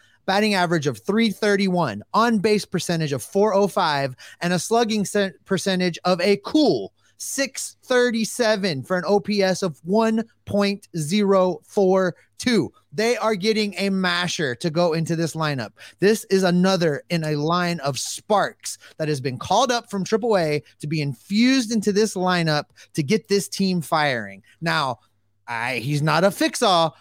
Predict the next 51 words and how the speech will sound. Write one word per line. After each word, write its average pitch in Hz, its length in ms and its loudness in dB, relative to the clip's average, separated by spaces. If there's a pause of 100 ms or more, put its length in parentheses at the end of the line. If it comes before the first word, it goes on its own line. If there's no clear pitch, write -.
(120)
but 143 240 -2
when 156 180 0
you 214 140 2
bring 240 320 0
what 156 140 -2
he's 196 180 0
been 220 160 0
able 220 200 2
to 214 120 -2
do 226 200 2
in 202 100 2
triple 214 340 2
A 175 160 2
into 214 400 0
a 208 40 4
lineup 190 520 0
that 175 180 -6
kinda 285 380 -4
needs 226 320 0
a 202 60 -4
jolt 240 380 0
right 156 280 0
now, 139 260 -4 (240)
this 220 220 2
is 202 100 2
exactly 175 640 0
the 143 120 -2
right 170 280 -2
move 170 260 2
at 151 80 -2
the 131 100 -4
right 139 280 -2
time 139 360 -4 (220)
to 147 120 -6
try 170 280 0
and 143 260 -2
right 156 300 0
the 160 80 -8
ship 147 440 0
in, 151 140 -2
in 143 140 -4
a 135 60 -2
very 196 480 2
important 175 560 0 (200)
four-game 196 540 4
series 160 480 2
against 139 300 -6
the 151 80 -4
San 175 180 -2
Francisco 170 460 -2
Giants 139 440 -2